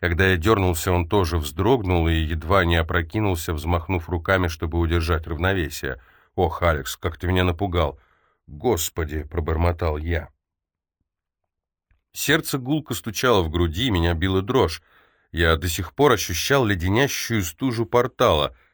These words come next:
Вскочив с кровати и схватив плащ, я укутался в него, пытаясь согреться.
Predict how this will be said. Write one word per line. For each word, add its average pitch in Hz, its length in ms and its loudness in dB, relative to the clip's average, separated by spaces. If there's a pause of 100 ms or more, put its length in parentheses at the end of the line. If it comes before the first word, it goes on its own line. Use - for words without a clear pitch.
(480)
Вскочив 104 680 -2
с - 100 -10
кровати 92 540 2
и 80 160 -6
схватив 87 640 -2
плащ, 101 440 0
я 82 260 0
укутался 95 680 -4
в 76 80 -4
него, 85 260 4
пытаясь 87 480 -2
согреться. 90 760 -4